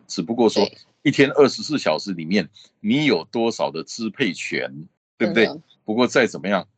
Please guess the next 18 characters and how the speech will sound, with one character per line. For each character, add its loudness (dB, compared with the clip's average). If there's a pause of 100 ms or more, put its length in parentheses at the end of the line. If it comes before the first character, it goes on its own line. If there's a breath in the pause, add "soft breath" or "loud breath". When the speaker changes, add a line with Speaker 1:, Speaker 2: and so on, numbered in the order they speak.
Speaker 1:
不 2
运 2
动 4
都 2
不 -2
可 0
以 -2
是 -12
借 -2
口 -14
啦， -14 (380)
对 -2
不 -2
对？ -2
Speaker 2:
没 -2
错， -2 (200)
没 -10
错。 0